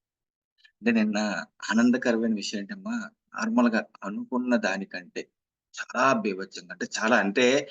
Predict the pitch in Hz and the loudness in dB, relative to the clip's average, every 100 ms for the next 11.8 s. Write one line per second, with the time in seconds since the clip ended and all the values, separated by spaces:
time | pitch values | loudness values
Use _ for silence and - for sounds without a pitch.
0 | - - 92 110 113 107 107 104 95 90 | -16 -8 -4 -2 0 0 0 -4 -8 0
1 | 107 101 90 _ _ _ - 117 120 95 | 0 0 -4 _ _ _ 2 6 6 4
2 | 92 120 120 113 - 120 127 143 147 143 | 2 4 4 4 0 -2 2 0 0 -4
3 | 110 104 101 98 95 90 90 90 104 95 | -6 -6 -6 -6 -6 -8 -12 -8 -6 -2
4 | 90 104 120 107 - 110 - 117 113 117 | 0 2 0 0 -4 -6 -4 -6 -4 -6
5 | - - 98 - 101 - _ _ _ _ | -8 -10 -14 -12 -14 -16 _ _ _ _
6 | _ _ _ - 92 90 87 82 85 87 | _ _ _ -10 -4 0 0 -2 -4 -4
7 | 82 82 85 - _ 104 120 110 117 _ | -6 -8 -10 -14 _ -2 0 0 -2 _
8 | _ _ _ _ _ - - - 131 131 | _ _ _ _ _ -16 -6 0 0 2
9 | 131 131 120 - 98 110 113 113 110 110 | 0 0 -2 -4 2 2 4 4 4 2
10 | 110 - 107 104 113 - _ _ _ _ | 0 -6 -6 0 0 0 _ _ _ _
11 | - - 95 92 117 107 - 127 | -20 -4 0 2 2 2 0 -6